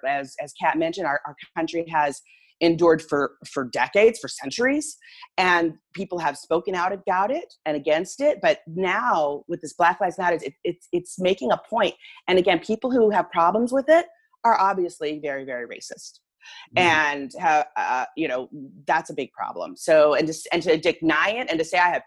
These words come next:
Speaker 1: P T S D rather than, as Kat mentioned, to
Speaker 2: Uh-huh.
Speaker 1: acknowledge what we, what we have done. The, the biggest thing a person can ever do, I think, is to acknowledge and admit a mistake and admit when they were
Speaker 2: Right.
Speaker 1: fundamentally wrong. And that is something that our president has never done and will never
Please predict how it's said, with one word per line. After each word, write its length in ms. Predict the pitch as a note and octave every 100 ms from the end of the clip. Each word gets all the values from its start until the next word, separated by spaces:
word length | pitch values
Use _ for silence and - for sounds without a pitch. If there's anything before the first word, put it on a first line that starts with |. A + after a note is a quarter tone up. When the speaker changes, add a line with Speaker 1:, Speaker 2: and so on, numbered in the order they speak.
| -
Speaker 1:
P 140 | G3
T 120 | - F3+
S 200 | D#3+ -
D 300 | D3 F3+ C#4+ _ _ D#3+
rather 260 | E3+ E3+
than, 200 | F3 E3+
as 120 | D3+ -
Kat 120 | D#3
mentioned, 340 | D#3+ E3+ G#3+ G#3+
to 140 | - D3+
Speaker 2:
Uh-huh. 80 | C#3 C#3
Speaker 1:
acknowledge 560 | - D#3 D#3+ F#3+ F#3+
what 220 | F#3+ F3 -
we, 160 | F3 D#3
what 280 | F3 E3 E3+
we 140 | G3+
have 220 | B3 A3+ G3
done. 380 | G3+ G3 B3+ D#4+ _ _ _ _
The, 120 | G3+ G3+
the 120 | B3 A#3+
biggest 340 | D#4 F4+ A4
thing 140 | D#4
a 60 | C4 -
person 300 | B3 B3 A3+
can 140 | G3+
ever 240 | G3+ A#3
do, 260 | A#3 F#3+ F#3
I 180 | D3+ D#3
think, 280 | - D3 D3
is 140 | D#3+
to 100 | - D3
acknowledge 680 | - E3+ E3+ F3+ A3 B3 -
and 120 | G3
admit 400 | F#3 D#3+ D#3+ D#3+ -
a 40 |
mistake 440 | D3+ - - F#2 - _ _ _ - - -
and 140 | F#3
admit 340 | E3+ E3+ G#3+ A3+
when 120 | A3+
they 80 | F3+
were 80 |
Speaker 2:
Right. 120 | D#3+ -
Speaker 1:
fundamentally 680 | F#3+ A3 A#3 F#3+ F3+ F3 E3
wrong. 460 | D#3 C#3+ A#2 D#2 _ _ - -
And 100 | G3+
that 100 | A3+
is 80 | C4+
something 260 | A3+ G3+ F#3
that 80 | D#3
our 120 | D3
president 340 | - A#3+ G3+ E3
has 140 | C3
never 260 | D3 A3+ A#3
done 240 | F3 C#3
and 120 | C#3+ D3+
will 160 | D#4
never 180 | G#3 B2